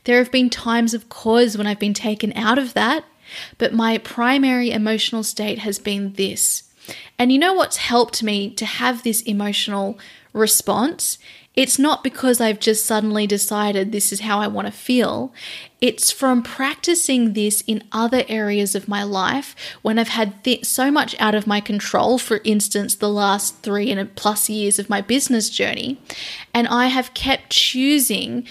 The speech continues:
to practice feeling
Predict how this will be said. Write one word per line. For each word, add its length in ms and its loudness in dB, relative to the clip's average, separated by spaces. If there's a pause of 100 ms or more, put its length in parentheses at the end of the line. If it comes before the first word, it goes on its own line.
(320)
to 160 0
practice 840 -2
feeling 1000 0